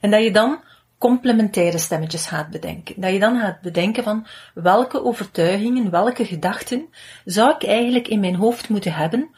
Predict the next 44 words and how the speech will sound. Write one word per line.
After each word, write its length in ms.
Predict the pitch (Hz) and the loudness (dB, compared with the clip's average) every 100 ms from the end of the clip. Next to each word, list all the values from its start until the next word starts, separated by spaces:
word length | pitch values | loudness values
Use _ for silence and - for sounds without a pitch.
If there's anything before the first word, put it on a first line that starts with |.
| - | -8
als 220 | - 175 | -4 -2
overtuiging, 600 | 175 160 - 156 180 233 - - - - - | -2 -4 -6 -2 -2 -2 -10 -18 -20 -20 -6
zodanig 520 | 202 170 175 254 285 | -2 4 4 4 2
dat 200 | 208 196 | 0 -2
in 180 | 175 170 | -2 -2
die 180 | 190 | 0
situatie 920 | 247 262 233 170 151 208 - 269 302 - - | -2 -4 -6 -4 -2 -2 -2 -6 -10 -18 -12
dat 180 | - 190 | -2 -2
ik 180 | 185 - | -2 -2
anders 500 | 214 233 240 - - _ | 0 2 2 0 -8 _
kan 160 | - 185 | -6 -2
gaan 200 | 160 160 | 0 0
denken. 420 | 160 175 165 - - _ - - - - | 0 0 -2 -10 -18 _ -20 -20 -20 -4
En 120 | 190 | 0
dat 140 | 190 190 | 2 2
ik 180 | 185 | 0
niet 240 | 190 226 233 | 2 0 0
meer 460 | 208 185 - - _ | -2 -2 -6 -20 _
vanuit 320 | 190 180 185 | -2 -2 -2
mijn 160 | 180 170 | -2 0
zuiver 460 | 170 190 190 165 - - | 2 2 0 -6 -16 -16
rationeel 580 | - 160 185 262 254 247 | -4 -2 0 4 4 4
denken 340 | 220 226 226 220 | 4 2 0 -4
op 100 | 220 | -2
zo'n 200 | 220 202 | -2 0
moment 300 | 202 196 196 | 2 0 0
moet 160 | 196 | -2
gaan 160 | 190 175 | -4 -4
corrigeren, 560 | 190 185 175 175 185 190 - - | -2 -2 -2 -2 -2 -8 -14 -4
maar 120 | 196 | 2
dat 160 | 190 185 | 4 2
ik 120 | 185 | -2
er 100 | - | 0
echt 240 | 220 - | 0 0
ook 140 | 214 - | -4 0
in 180 | 175 | -2
geloof 640 | 160 156 170 233 - - - _ | 0 -2 2 2 0 -6 -14 _
dat 140 | 175 156 | -4 -4
het 180 | 160 | -2
anders 340 | - 160 156 151 | -2 0 0 -2
is. 300 | 135 - - _ _ - - - - _ | -6 -8 -10 _ _ -20 -20 -20 -20 _
En 120 | 156 | 0
dat 260 | 170 196 | 0 2
be-, 140 | 214 | -4